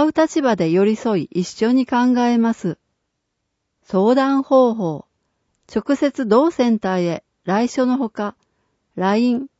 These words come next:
Eメール、ケーハイフンケーエーティーアイアットマークシーアイティーワイドットアイエスイードット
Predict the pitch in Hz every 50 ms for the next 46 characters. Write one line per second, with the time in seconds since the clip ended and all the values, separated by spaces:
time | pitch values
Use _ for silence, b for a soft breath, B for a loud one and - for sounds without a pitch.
0 | _ _ - 208 240 269 285 285 285 294 285 269 233 202 170 156 - - _ _
1 | _ _ _ _ _ _ _ _ - 311 311 277 277 254 262 262 262 247 233 -
2 | 208 185 185 208 233 - - 233 233 240 240 240 240 240 240 233 226 - _ -
3 | 233 226 226 - - 220 226 220 - - - 202 196 180 - - _ _ _ -
4 | 180 - - - 262 277 302 302 277 247 - - 175 156 - - - - - 254
5 | 247 254 262 269 262 262 262 247 _ - 247 240 240 247 240 240 233 202 160 -
6 | - - 165 170 - _ _ 190 190 - - _ _ _ _ 190 214 226 254 269
7 | 285 285 277 - - 277 262 262 254 214 160 170 170 170 170 _ _ - 170 170